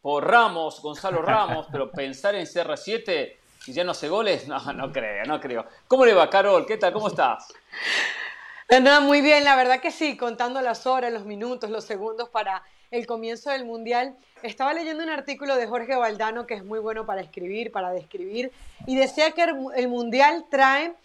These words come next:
Speaker 2: la incertidumbre, ¿no? Que es la mezcla entre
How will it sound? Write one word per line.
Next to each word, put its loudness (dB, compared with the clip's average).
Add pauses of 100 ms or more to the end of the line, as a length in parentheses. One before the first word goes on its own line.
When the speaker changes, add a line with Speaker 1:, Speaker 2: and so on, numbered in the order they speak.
(300)
Speaker 2:
la 0
incertidumbre, -4
¿no? -4
Que 4
es -8
la 2
mezcla -2
entre -2